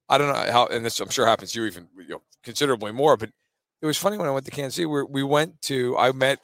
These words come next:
uh, Briscoe that night for dinner. The first night he got into town, we went, uh, we went out and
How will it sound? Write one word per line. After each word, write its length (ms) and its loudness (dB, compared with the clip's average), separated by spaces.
uh, 240 2
Briscoe 420 0
that 200 0
night 320 0
for 140 -8
dinner. 340 0
The 60 -4
first 240 -4
night 140 -2
he 40 0
got 200 0
into 120 -12
town, 360 0
we 100 -8
went, 320 -6
uh, 260 2
we 120 -10
went 180 -2
out 220 2
and 160 -18